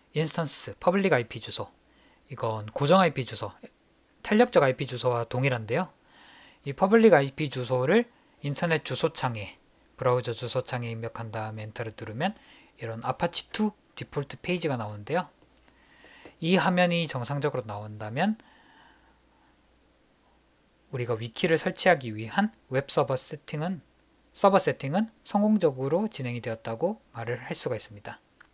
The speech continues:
직접 한번 확인해 보도록 할까요? 여기에 보시면 인스턴스의 연결, 우리가 만든 위키용 서버라는 인스턴스의 퍼블릭 아이피 주소가 있는데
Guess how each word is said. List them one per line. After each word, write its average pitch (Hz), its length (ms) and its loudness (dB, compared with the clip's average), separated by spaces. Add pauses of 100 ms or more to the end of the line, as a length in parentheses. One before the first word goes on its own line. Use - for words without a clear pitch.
(520)
직접 170 340 0
한번 131 360 -2
확인해 170 260 -2
보도록 117 380 -10
할까요? 147 320 -6 (2500)
여기에 113 300 -6
보시면 123 460 -2 (1080)
인스턴스의 139 520 -4
연결, 110 420 -2 (340)
우리가 131 280 -6
만든 113 340 -6
위키용 143 320 -4
서버라는 123 840 0
인스턴스의 113 720 -6
퍼블릭 160 320 0
아이피 117 240 -4
주소가 113 320 -8
있는데 107 460 0